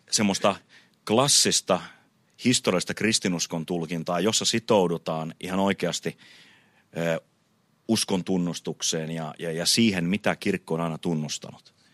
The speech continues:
Ja joku miettii sitä, että miksi me nyt ehkä ulkopuolisenakin puhumme näistä kysymyksistä, mutta silloin kun me puhumme siitä,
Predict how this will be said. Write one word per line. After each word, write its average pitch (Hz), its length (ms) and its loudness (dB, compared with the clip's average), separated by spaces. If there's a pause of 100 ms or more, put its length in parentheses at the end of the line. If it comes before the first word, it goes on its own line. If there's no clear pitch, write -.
(600)
Ja 113 60 4
joku 151 200 6
miettii 143 340 2
sitä, 143 260 2
että 120 220 0 (100)
miksi 147 260 0
me 131 120 0
nyt 127 140 -2
ehkä 123 300 0 (200)
ulkopuolisenakin 113 840 2
puhumme 113 360 2
näistä 110 280 2
kysymyksistä, 107 580 -2
mutta 107 200 -4
silloin 180 320 0
kun 131 120 0
me 120 100 2
puhumme 143 480 0
siitä, 139 420 2